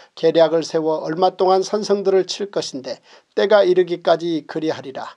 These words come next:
그가 그의 힘을 떨치며 용기를 다하여 큰 군대를 거느리고 남방왕을 칠 것이요 남방왕도 심히 크고 강한 군대를 거느리고 맞아 싸울 것이나 능히 당하지 못하리니 이는 그들이 계략을 세워 그를 침이니라.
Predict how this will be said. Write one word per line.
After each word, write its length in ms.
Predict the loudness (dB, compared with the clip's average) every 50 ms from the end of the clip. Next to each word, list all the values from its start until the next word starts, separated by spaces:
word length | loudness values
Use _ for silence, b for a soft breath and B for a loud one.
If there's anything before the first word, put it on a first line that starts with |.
| b b b b b _
그가 320 | -16 -4 -2 -2 -2 -2
그의 180 | -4 -4 -4 -4
힘을 380 | -4 -6 -4 -2 0 0 0 0
떨치며 560 | -2 -2 -2 -6 -2 0 2 2 2 0 0
용기를 440 | -2 -2 -2 -2 0 2 2 2 2
다하여 520 | 2 2 2 2 2 2 0 -2 -4 -6
큰 280 | -10 -10 -10 -10 -10 -8
군대를 440 | -6 -6 -2 0 0 2 2 2 0
거느리고 560 | -2 -4 -4 -4 -4 -6 -2 -2 -2 -4 -4 B B B B B _
남방왕을 720 | -4 -4 -2 2 4 4 4 6 4 4 4 2 0 0
칠 240 | -2 -6 -8 -8 -8
것이요 420 | -6 -8 -8 -8 -8 -10 -12 -14 b b b b b b _ -6
남방왕도 640 | -4 -2 2 4 4 4 4 4 2 2 0 -2 -4
심히 340 | -4 -4 -2 -2 -2 -2
크고 280 | -2 -4 0 2 2 2
강한 320 | 4 2 2 4 2 2
군대를 380 | 2 0 2 2 2 2 2 0
거느리고 460 | 0 0 0 2 2 4 2 2 4
맞아 260 | 4 4 4 4 4
싸울 300 | 2 2 2 0 0 0
것이나 440 | -2 -2 -4 -2 -2 -2 -2 -2 -2 b b b b b b
능히 300 | 0 2 4 4 2 2
당하지 380 | 2 2 4 4 4 2 0 -2
못하리니 600 | -2 -4 -4 -4 -4 -4 -4 -8 -12 -16 -20 -20 b b b b b
이는 280 | -2 0 2 2 0 0
그들이 340 | -2 -2 0 2 2 2
계략을 480 | 2 2 2 4 6 4 4 4 2 -2
세워 400 | -2 -2 -2 0 0 0 0 -2
그를 320 | -4 -6 -4 -4 -4 -4
침이니라. 560 | -6 -8 -10 -6 -6 -6 -6 -6 -8 -10 -12